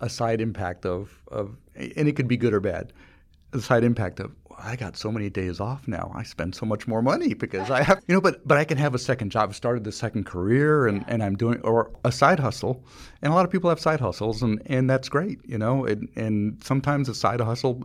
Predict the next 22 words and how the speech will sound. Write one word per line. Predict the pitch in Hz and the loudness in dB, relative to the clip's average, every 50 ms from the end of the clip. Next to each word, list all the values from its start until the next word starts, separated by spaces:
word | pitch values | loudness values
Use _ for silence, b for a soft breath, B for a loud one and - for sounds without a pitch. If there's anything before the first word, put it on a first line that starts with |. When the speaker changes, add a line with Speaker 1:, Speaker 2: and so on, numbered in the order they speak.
| - - | -6 -4
Speaker 1:
is | 117 110 101 | -4 -2 0
a | 107 | -2
hobby | - - 123 127 143 139 117 110 110 | 0 2 4 4 4 4 4 2 2
that | 107 110 104 95 98 - - - | 2 2 2 2 0 -2 0 2
they | 120 | 2
Speaker 2:
Yeah. | 127 127 | 2 2
Speaker 1:
decided | 131 131 - 101 98 104 107 117 110 | 2 0 2 0 2 2 0 -2 -4
to | 110 | -6
turn | - - 107 104 104 | -6 -6 -4 -2 -2
into | 104 104 110 | 0 0 0
a | 110 110 | 2 2
little | 117 113 | 0 0
bit | 117 120 120 | 2 2 0
of | 117 | 0
a | 120 113 | -2 -6
side | - - 123 143 147 | -6 -4 -4 -2 -2
hustle, | 131 113 - - 139 131 | -2 -2 0 -2 -2 0
so | - - 117 113 | 2 2 2 2
they're | 120 - - 123 123 123 | 2 2 2 4 4 4
enjoying | 127 123 120 123 147 156 139 104 | 4 4 4 2 2 2 0 0
it. | 85 78 - B B B B B B B B B B B B B _ | 0 -2 -4 B B B B B B B B B B B B B _
Um, | 110 110 110 107 104 104 104 104 110 | -4 -2 0 0 0 0 0 0 -2